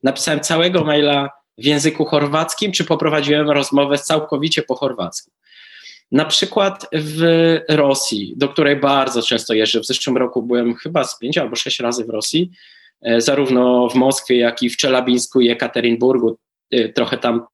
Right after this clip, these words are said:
ty-, tam dalej troszeczkę. I za każdym razem ludzie uwielbiają,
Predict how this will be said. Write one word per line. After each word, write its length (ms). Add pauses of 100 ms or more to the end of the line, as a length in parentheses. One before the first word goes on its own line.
(120)
ty-, 420
tam 160
dalej 360
troszeczkę. 720 (380)
I 360 (200)
za 160
każdym 560
razem 340
ludzie 420
uwielbiają, 1040